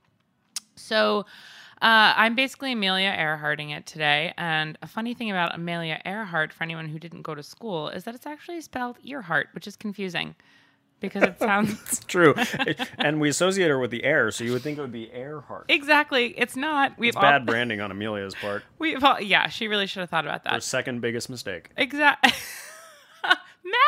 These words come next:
Speaker 1: Matt, everybody, you are very silly. Um, yeah, it's very confusing.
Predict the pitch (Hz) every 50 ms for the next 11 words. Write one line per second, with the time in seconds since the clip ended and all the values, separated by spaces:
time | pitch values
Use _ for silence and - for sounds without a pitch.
0 | 605 554 427 277 269 240 240 254 247 233 254 247 226 247 - 226 262 311 320 381
1 | 508 523 - - 370 381 320 359 294 - 330 - - 427 453 392 269 - - -
2 | - - - - - - - 247 262 262 254 247 240 233 226 - _ _ _ _
3 | _ _ _ _ _ - - - - - 214 214 220 202 147 170 - - 208 214
4 | 220 220 262 262 202 202 208 208 196 185 208 202 196 196 202 196